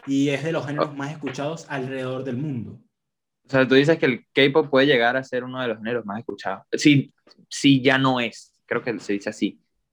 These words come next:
Speaker 1: No, no es, no es uno de los géneros más escuchados del mundo. Es uno de los
Speaker 2: Pero,
Speaker 1: géneros
Speaker 2: bueno, está
Speaker 1: por, por las visitas que da, por la cantidad de gente que hay en esos países que escuchan esa, eh, esa música.
Speaker 2: Ok.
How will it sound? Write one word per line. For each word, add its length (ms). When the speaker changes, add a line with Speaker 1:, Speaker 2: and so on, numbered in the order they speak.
Speaker 1:
No, 360
no 200
es, 60
no 140
es 60
uno 100
de 60
los 100
géneros 200
más 120
escuchados 360
del 100
mundo. 200
Es 140
uno 100
de 40
los 60
Speaker 2:
Pero, 120
Speaker 1:
géneros 180
Speaker 2:
bueno, 240
está 140
Speaker 1:
por, 280
por 440
las 260
visitas 560
que 240
da, 280
por 180
la 160
cantidad 520
de 100
gente 360
que 80
hay 140
en 80
esos 240
países 340
que 80
escuchan 420
esa, 560
eh, 300
esa 180
música. 340
Speaker 2:
Ok. 200